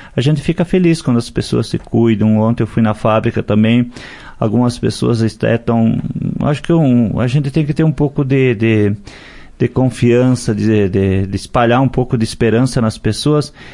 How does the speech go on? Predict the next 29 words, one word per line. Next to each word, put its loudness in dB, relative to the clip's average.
e 2
ser 0
positivo 2
um 2
pouco. -2
Acho -2
que 0
se -4
a 2
gente 2
é 2
negativo, 0
se -4
a 0
gente 0
tem 0
medo, 2
isso -4
dá 0
a -2
possibilidade -2
de -2
mais 0
fácil -2
a 0
gente 0
adquirir -2
esse -2
vírus. -4